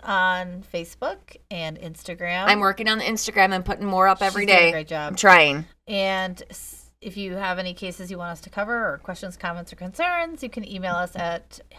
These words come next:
Speaker 1: homeiswherethemurderis at gmail dot com. You can also message us at our Facebook page, which is home is where the murder is dot com.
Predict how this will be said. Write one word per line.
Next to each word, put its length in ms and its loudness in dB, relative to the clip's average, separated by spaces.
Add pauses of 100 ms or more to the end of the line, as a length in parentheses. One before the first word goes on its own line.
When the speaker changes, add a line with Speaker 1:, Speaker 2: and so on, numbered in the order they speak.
Speaker 1:
homeiswherethemurderis 1300 -6
at 200 -8
gmail 380 -12
dot 200 -10
com. 320 -6 (540)
You 80 -10
can 120 -8
also 220 -6
message 300 -10
us 160 -4
at 100 -2
our 80 -4
Facebook 460 -12
page, 500 -8
which 360 -12
is 380 -8
home 200 -14
is 80 -16
where 100 -12
the 60 -12
murder 240 -10
is 100 -10
dot 200 -14
com. 320 -8